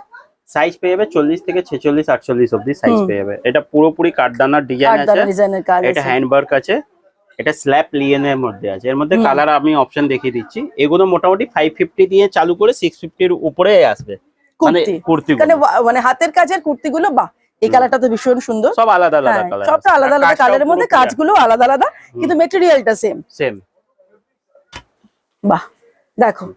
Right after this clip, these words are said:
Speaker 2: প্রত্যেকটা কিন্তু আলাদা আলাদা কাজ দেখতে পাচ্ছি, কালার অপশন আলাদা আলাদা, এগুলোর মধ্যে সাইজ অপশন তো থাকবেই।
Speaker 1: পাঁচটা করে সাইজ বানাই আমরা।
Speaker 2: পাঁচটা করে সাইজ, এখানে কিন্তু প্লাস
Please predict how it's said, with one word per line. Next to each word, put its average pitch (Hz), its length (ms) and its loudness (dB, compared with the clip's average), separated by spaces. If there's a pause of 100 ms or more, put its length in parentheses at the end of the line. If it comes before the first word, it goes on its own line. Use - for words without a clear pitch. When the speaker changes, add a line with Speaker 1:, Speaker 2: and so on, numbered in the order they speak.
Speaker 2:
প্রত্যেকটা 320 420 0
কিন্তু 403 200 2
আলাদা 320 260 4
আলাদা 349 200 0
কাজ 277 220 2
দেখতে 302 220 -4
পাচ্ছি, 339 260 -2
কালার 269 340 2
অপশন 302 300 0
আলাদা 277 220 2
আলাদা, 294 280 2
এগুলোর 262 320 -2
মধ্যে 269 180 -6
সাইজ 226 280 -2
অপশন 294 280 -4
তো 339 100 -4
থাকবেই। 220 400 0
Speaker 1:
পাঁচটা 226 260 -2
করে 202 180 -2
সাইজ 147 260 -2
বানাই 104 260 -6
আমরা। 95 200 -16 (260)
Speaker 2:
পাঁচটা 240 300 0
করে 247 180 2
সাইজ, 269 240 2
এখানে 302 280 0
কিন্তু 381 180 -2
প্লাস 277 260 2